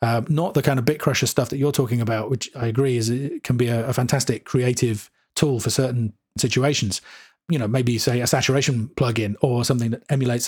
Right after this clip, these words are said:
analog tape or whatever. And one of the main properties of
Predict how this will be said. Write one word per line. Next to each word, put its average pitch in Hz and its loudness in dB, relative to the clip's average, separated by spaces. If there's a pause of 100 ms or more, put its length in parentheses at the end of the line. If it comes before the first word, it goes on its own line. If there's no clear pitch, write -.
analog 117 -2
tape 151 0
or 113 0
whatever. 120 0 (500)
And 131 0 (360)
one 151 0
of 131 0
the 123 0 (560)
main 135 0
properties 123 -2
of 117 -2